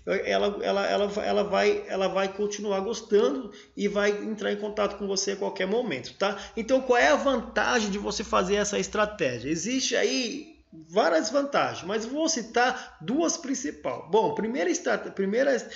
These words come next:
primeira vantagem é que você vai investir o seu tempo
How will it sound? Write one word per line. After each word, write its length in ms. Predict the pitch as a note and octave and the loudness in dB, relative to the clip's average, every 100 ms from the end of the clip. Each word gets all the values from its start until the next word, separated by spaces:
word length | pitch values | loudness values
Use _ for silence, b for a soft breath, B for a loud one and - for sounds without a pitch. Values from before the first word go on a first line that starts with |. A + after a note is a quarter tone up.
| B B | B B
primeira 320 | G3 G3+ C#4+ | 0 4 4
vantagem 840 | C4+ A3 F#3 - G#3+ A#3+ F3+ D3+ - | 4 2 0 0 2 4 4 2 0
é 100 | G3 | -2
que 200 | G3+ G#3+ | -2 -4
você 720 | F#3 G#3+ - - G#3 F#3+ F#3 | 0 0 2 0 4 4 4
vai 180 | E3 A#3 | 2 0
investir 800 | B3 F3+ D#3+ - A3 A3 - - | 0 0 0 -2 -2 -2 -4 -8
o 60 | F3 | -12
seu 220 | - G3+ | -2 -2
tempo 600 | - F3+ F#3+ G#3+ - | 0 0 0 -2 -6